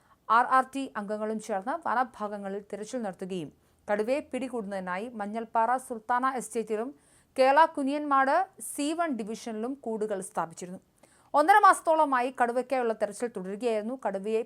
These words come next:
പിടികൂടണമെന്നാവശ്യപ്പെട്ട് നാട്ടുകാർ സ്ഥലത്ത് വലിയ പ്രതിഷേധമാണ് ഉയർത്തിയത്. ഇതിന് പിന്നാലെ വനം വകുപ്പിന്റെ നേതൃത്വത്തിൽ കടുവയെ പിടികൂടാനുള്ള ശ്രമം ആരംഭിക്കുകയായിരുന്നു. അതേസമയം ഇപ്പോൾ കൂട്ടിലായത് ഗഫൂറിനെ കൊന്ന കടുവ തന്നെയാണോ എന്ന കാര്യത്തിൽ സ്ഥിരീകരണം വരാനുണ്ട്. നേരത്തെ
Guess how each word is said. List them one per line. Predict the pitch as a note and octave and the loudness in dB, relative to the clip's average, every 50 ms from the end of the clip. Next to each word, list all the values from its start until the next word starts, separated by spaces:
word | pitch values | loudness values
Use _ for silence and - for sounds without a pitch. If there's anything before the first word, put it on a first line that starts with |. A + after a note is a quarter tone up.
| A3 - | -4 -8
പിടികൂടണമെന്നാവശ്യപ്പെട്ട് | A#3 A3 B3+ C4 A3+ A#3 G#3+ A3 A3 A#3 A#3 A#3 A3+ G#3+ G3+ G3 G3+ G#3+ G#3 - - B3+ - A3 A3 - C4 C4 B3 | -8 -6 -6 -6 -6 -8 -8 -6 -6 -6 -6 -6 -4 -2 -2 -2 -2 -4 -6 -8 -10 -10 -8 -8 -6 -6 -4 -4 -4
നാട്ടുകാർ | A#3 G#3+ G#3+ G#3+ - A3+ A3+ A3+ A3 G#3+ | -4 -4 -4 -6 -6 -4 -2 -2 -2 -2
സ്ഥലത്ത് | - A#3 G#3+ G#3 G#3 A3 G#3+ F#3+ G3+ | -4 -6 -6 -4 -4 -6 -6 -2 -2
വലിയ | F#3+ G3 G#3+ C4+ D#4 D4+ | -2 -2 -2 -6 -6 -8
പ്രതിഷേധമാണ് | C4 A3+ A#3 A#3+ A#3+ - C#4 C4 - - A#3+ A3 F#3+ F3 E3 | -6 -6 -6 -6 -4 -4 -4 -4 -4 -4 -4 -4 -4 -4 -6
ഉയർത്തിയത്. | D#3 D#3 D#3+ - D#3+ D#3 - - _ _ _ _ _ _ _ _ _ _ - | -10 -12 -12 -10 -10 -10 -10 -12 _ _ _ _ _ _ _ _ _ _ -4
ഇതിന് | D4 D#4 F#4+ G#4+ G#4+ | -2 0 0 0 0
പിന്നാലെ | G4+ F#4+ F#4 F#4+ F#4+ - E4 D#4 | 0 0 0 0 0 0 0 0
വനം | C#4+ D4 E4 F4 | 0 0 0 -2
വകുപ്പിന്റെ | F4 D#4 D#4+ D#4+ D#4+ D4+ D4+ D#4 D4+ C#4 | -2 -2 -2 -4 -4 -2 -2 -2 -2 -2
നേതൃത്വത്തിൽ | B3+ A#3 G#3+ A3+ A3+ - A3 G#3 - G#3+ A#3 B3+ - - A3 | -2 -4 -6 -6 -6 -8 -8 -6 -6 -6 -6 -4 -2 0 0
കടുവയെ | G#3+ G#3+ A3 A#3 B3 C4 B3+ B3+ | 0 0 -2 -2 -2 -2 -2 -4
പിടികൂടാനുള്ള | - A3 A#3 A#3 A3+ A3 G#3+ A3 A3 G#3+ G#3+ A3 G#3 - | -6 -6 -6 -6 -6 -4 -4 -4 -4 -6 -8 -10 -8 -10
ശ്രമം | - F#3+ F#3+ G3 G3 F#3+ - - E3+ | -10 -8 -8 -10 -10 -12 -10 -8 -6
ആരംഭിക്കുകയായിരുന്നു. | F3 F#3 F#3+ G3+ G#3 G#3+ F#3+ - - - - F3 - _ _ _ _ - | -4 -4 -4 -4 -6 -6 -6 -8 -10 -10 -12 -16 -20 _ _ _ _ -14
അതേസമയം | F3+ F3+ - G#3 G#3+ A3 G#3+ | -12 -10 -10 -8 -8 -10 -8
ഇപ്പോൾ | G#3+ A3+ A#3 B3 A#3 - | -4 -4 -4 -4 -4 -6
കൂട്ടിലായത് | A3 G#3 G3 B3+ C4 B3 B3 A#3 B3 A#3+ G#3+ | -10 -8 -4 0 2 2 2 0 -2 -4 -4
ഗഫൂറിനെ | G#3+ G#3 - A#3 A#3 A#3 B3+ B3 - | -6 -6 -6 -8 -6 -6 -6 -6 -6
കൊന്ന | A#3 A3+ A#3 B3 A#3+ - | -6 -6 -6 -4 -4 -2
കടുവ | F#3+ F#3+ G3+ G#3+ A3+ A#3 | -2 -2 -2 -4 -4 -4
തന്നെയാണോ | B3 B3 B3+ B3+ A#3 A3+ A3+ A#3 A#3 | -4 -4 -4 -2 -2 -4 -4 -4 -6
എന്ന | A#3+ A#3+ - | -6 -2 0
കാര്യത്തിൽ | G#3+ G3+ G3+ G3+ - A#3 A3+ G#3+ - | 0 0 0 0 -4 -8 -8 -8 -8
സ്ഥിരീകരണം | - F#3 E3+ F#3+ G3 A3 A3+ A#3+ B3+ B3+ A#3+ | -8 -8 -8 -6 -4 -4 -2 -2 -4 -4 -4
വരാനുണ്ട്. | G#3+ F#3+ G3 G#3+ A#3 G#3+ G3 G3+ C#4 D#4+ - _ _ _ _ _ _ _ _ - B3+ | -2 -2 -2 -2 -2 -2 -2 -4 -4 -4 -6 _ _ _ _ _ _ _ _ 2 4
നേരത്തെ | C4+ C#4+ C#4 F#4 F#4 | 4 4 4 2 2